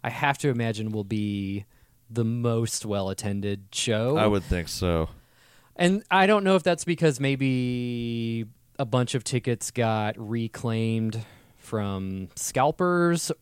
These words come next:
Speaker 1: or people cashed in insurance policies that they bought on the tickets or what.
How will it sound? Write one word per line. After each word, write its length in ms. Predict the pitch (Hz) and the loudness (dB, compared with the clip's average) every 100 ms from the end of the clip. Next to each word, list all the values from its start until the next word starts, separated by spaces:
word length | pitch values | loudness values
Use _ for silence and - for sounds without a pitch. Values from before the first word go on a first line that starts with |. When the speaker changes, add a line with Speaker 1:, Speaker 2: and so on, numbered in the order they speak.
| _ - | _ -4
Speaker 1:
or 600 | 123 117 113 110 107 104 | -2 0 2 2 0 -4
people 380 | - 120 110 104 | -6 -6 -4 -6
cashed 480 | - 107 101 - | -2 -2 -2 -4
in 640 | 110 104 101 98 98 98 95 - _ _ _ | -6 -4 -4 -4 -6 -6 -10 -14 _ _ _
insurance 420 | 127 156 - 156 | -2 0 0 -2
policies 680 | - 156 156 156 - 151 143 | 2 4 4 2 -2 -2 -2
that 100 | 151 | -2
they 80 | 147 | -2
bought 340 | 135 143 139 | 2 4 4
on 140 | - 139 | 0 -4
the 80 | 131 | -4
tickets 600 | - 143 143 135 - - | -4 -2 -2 -2 -6 -10
or 580 | - 113 104 101 98 95 - _ _ _ _ | -6 -4 -2 -2 -4 -6 -12 _ _ _ _
what. 680 | 101 101 104 190 - - | -6 0 2 0 -2 -12